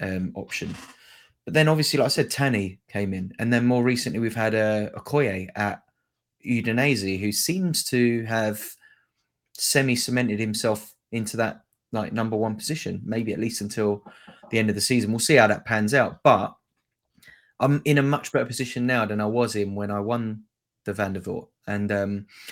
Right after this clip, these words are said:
even another random one, like Calvin Ratzi has gone on loan to, um,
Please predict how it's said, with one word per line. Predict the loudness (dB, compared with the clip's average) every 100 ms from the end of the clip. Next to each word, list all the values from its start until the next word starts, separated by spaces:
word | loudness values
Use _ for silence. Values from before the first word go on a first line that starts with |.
| -20 -2
even | 2 4 4
another | 4 2 2
random | 2 2 0
one, | -2
like | -2 -4
Calvin | -2 -2 -2 -2
Ratzi | -2 -2 -4 -4 -2 -2
has | -4
gone | -2 -2 -2 -2
on | -4 0
loan | 0 0 -2 -6 -10 _ _ -10
to, | -4 0 0 0 -2
um, | -4 -2 -2 -4 -4 -6 -8